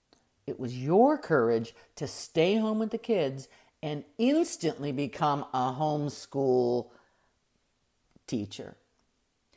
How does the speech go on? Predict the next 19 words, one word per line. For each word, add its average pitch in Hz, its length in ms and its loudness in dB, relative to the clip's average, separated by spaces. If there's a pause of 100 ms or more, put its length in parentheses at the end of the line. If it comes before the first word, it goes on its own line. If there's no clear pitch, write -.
(220)
It's 190 200 4
your 175 720 4 (180)
courageous 139 480 2
story 127 540 2 (380)
as 139 260 8
the 156 140 -4
teacher. 208 580 -8 (720)
The 185 80 -2
teacher 277 400 0
who 175 140 0
was 175 180 2
afraid 220 680 -2
to 214 60 0
be 185 140 0
in 160 140 -2
front 190 200 0
of 165 80 -2
a 151 40 0
camera, 208 640 -2